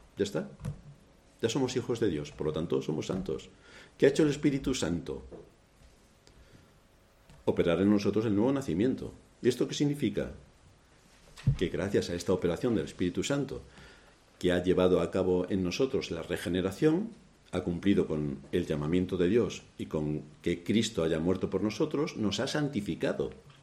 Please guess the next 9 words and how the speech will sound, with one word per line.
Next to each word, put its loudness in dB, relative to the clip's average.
porque 0
el 2
Espíritu -2
Santo 0
es 0
el 4
Espíritu -2
de 4
santificación. 0